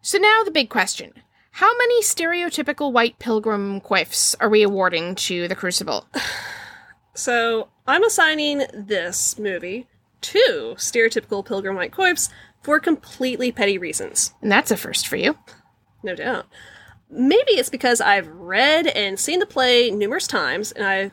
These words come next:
Speaker 2: been stuck for a lot of time in rehearsal and performance for this, but it's gonna take more than what basically feels like it could be any T V movie to make me interested. I just don't think it made the jump from the stage to the screen that well, in terms of pacing and visual focus.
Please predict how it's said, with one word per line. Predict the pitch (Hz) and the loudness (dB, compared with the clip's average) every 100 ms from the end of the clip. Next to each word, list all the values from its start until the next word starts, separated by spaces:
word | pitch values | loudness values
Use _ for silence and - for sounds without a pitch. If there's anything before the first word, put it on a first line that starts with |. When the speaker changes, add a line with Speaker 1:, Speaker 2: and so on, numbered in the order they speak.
| _ - | _ -4
Speaker 2:
been | 214 180 | -4 -4
stuck | - - 277 320 - | -4 -2 0 0 0
for | 196 | -4
a | 175 | -4
lot | 170 190 | -2 2
of | 349 | 2
time | 359 349 | 2 0
in | 359 | 0
rehearsal | 370 285 - 269 | 0 0 2 2
and | 269 | 0
performance | 262 226 196 165 - | -2 -2 -2 -4 -8
for | 165 | -6
this, | 180 381 - - - _ _ _ _ | -2 0 -2 -6 -18 _ _ _ _
but | 240 339 | 0 2
it's | 415 | 2
gonna | 427 415 | 2 2
take | 381 330 | 0 0
more | 262 285 285 | 0 2 4
than | 262 233 | 4 4
what | 214 | 2
basically | 226 269 - 269 | 2 0 0 -4
feels | 240 233 226 | 2 2 2
like | 214 | -2
it | 208 | -8
could | - | -12
be | 220 208 - 226 | -10 -10 -2 2
any | 233 254 | 4 2
T | 247 240 | -2 -4
V | 220 220 | 0 0
movie | 202 190 190 202 | 0 -2 -2 -2
to | 202 208 | -4 -4
make | 185 190 | -4 -6
me | 175 160 | -10 -10
interested. | - - 160 - 73 73 - _ - | -10 -12 -8 -8 -8 -12 -18 _ 0
I | 262 | 0
just | 269 370 | 0 0
don't | 415 349 | 0 0
think | - 277 | -4 -4
it | 262 | -2
made | 226 233 247 | 2 2 2
the | 214 | -4
jump | 202 - 196 214 | -6 -6 -4 -4
from | - 226 | -4 -4
the | 180 | -4
stage | - - - 196 202 208 - | -4 -6 -4 -4 -4 -4 -6
to | - | -6
the | - | -4
screen | - - 202 226 | -4 -4 -2 2
that | 320 330 | 2 2
well, | 349 359 359 359 - - | 2 2 0 -4 -10 -10
in | |
terms | 247 240 233 | -2 0 0
of | - | -4
pacing | - 226 - 226 214 220 220 | -6 -6 -2 2 4 4 4
and | - 196 190 208 | 0 -4 -4 0
visual | 214 208 254 | 0 0 -6
focus. | - 214 220 226 226 - - | -4 -2 0 0 0 -4 -8